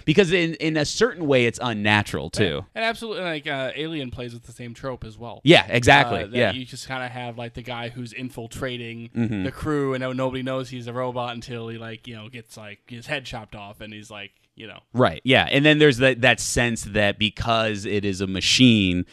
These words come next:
Speaker 1: and because, and it, and it's kind of like, uh, in a weird way, highlights that slight reliance but distrust that we have in our own technology,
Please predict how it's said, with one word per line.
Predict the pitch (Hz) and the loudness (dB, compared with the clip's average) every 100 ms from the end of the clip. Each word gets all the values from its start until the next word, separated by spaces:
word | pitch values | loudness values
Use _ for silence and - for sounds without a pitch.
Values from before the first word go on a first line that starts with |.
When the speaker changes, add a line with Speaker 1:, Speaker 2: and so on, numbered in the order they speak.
| - - | -14 -2
Speaker 1:
and | 107 | 0
because, | 104 110 101 95 92 - _ - | 0 0 0 0 -4 -12 _ 2
and | 151 | 4
it, | 147 | 6
and | 160 | 6
it's | 156 | 4
kind | - 185 | 2 0
of | 139 | 2
like, | 123 101 - | 0 -2 -2
uh, | 117 110 107 101 98 _ _ _ _ _ _ _ - | 0 2 2 0 -2 _ _ _ _ _ _ _ 4
in | 135 | 6
a | |
weird | 123 131 190 220 151 | 6 4 2 0 2
way, | 113 104 101 98 95 92 - - | 4 4 4 2 0 -2 -8 -14
highlights | - 127 117 113 101 95 98 | 0 2 2 0 -2 -4 -4
that | 98 98 92 - _ - | -2 0 -2 -6 _ -14
slight | - - 123 135 131 120 _ _ _ | -12 -8 -2 2 0 -2 _ _ _
reliance | 120 117 110 120 123 117 110 98 - | -2 0 2 2 2 2 0 -2 -6
but | - 107 - 117 | -4 -6 -4 -6
distrust | 107 101 - - 131 110 - - | -4 -4 -6 -2 2 2 0 0
that | 110 - | 2 2
we | 107 | 2
have | 107 98 98 98 | 4 4 4 6
in | 98 | 6
our | 98 | 6
own | 104 101 | 4 0
technology, | 98 113 101 101 104 117 120 143 | 0 -2 0 2 2 2 0 -4